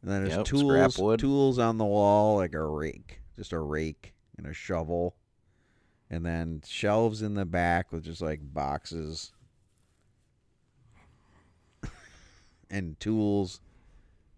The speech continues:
Speaker 1: And there's some more coolers. And there's the
Speaker 2: It's a good
Speaker 1: buckets, uh, s-, empty buckets.
Speaker 2: It's a good garage resume.
Speaker 1: And then here's the shop. Here's the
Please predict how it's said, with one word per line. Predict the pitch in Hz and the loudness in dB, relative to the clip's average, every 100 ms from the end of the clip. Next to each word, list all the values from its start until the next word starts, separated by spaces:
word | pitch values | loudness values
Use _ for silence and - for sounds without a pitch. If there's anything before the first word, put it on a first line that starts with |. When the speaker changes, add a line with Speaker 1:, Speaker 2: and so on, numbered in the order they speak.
| _ - | _ -8
Speaker 1:
And | 90 | -4
there's | 95 90 | -2 -2
some | 101 85 | -2 -2
more | 87 85 - | -2 -4 -4
coolers. | 110 101 98 95 95 92 90 - - - - | -2 2 4 4 4 2 -2 -8 -14 -20 -6
And | 90 | -2
there's | 92 87 | 0 -2
the | 87 - - - - | -4 -8 -20 -20 -20
Speaker 2:
It's | - | -18
a | 87 | -8
good | 98 98 _ _ - | -6 -6 _ _ -14
Speaker 1:
buckets, | 101 107 104 120 117 - - - - | 4 6 6 2 -2 -6 -14 -12 -10
uh, | |
s-, | 87 - - | -10 -12 -12
empty | - 110 101 113 | -4 -4 -2 -4
buckets. | 98 92 87 85 76 - - - _ _ _ _ _ _ _ _ _ _ | 0 0 0 -4 -8 -10 -18 -18 _ _ _ _ _ _ _ _ _ _
Speaker 2:
It's | - | -20
a | - | -4
good | 104 107 | -2 0
garage | 95 87 85 95 | 2 4 2 2
resume. | 82 85 85 85 85 | 0 -2 -2 -2 -2
Speaker 1:
And | 92 | -4
then | 92 | -4
here's | 110 113 101 92 | -2 -2 -4 -4
the | 92 | -4
shop. | - - 95 92 92 - | -4 0 4 4 2 -2
Here's | 95 104 98 | -4 -2 -2
the | 95 | -4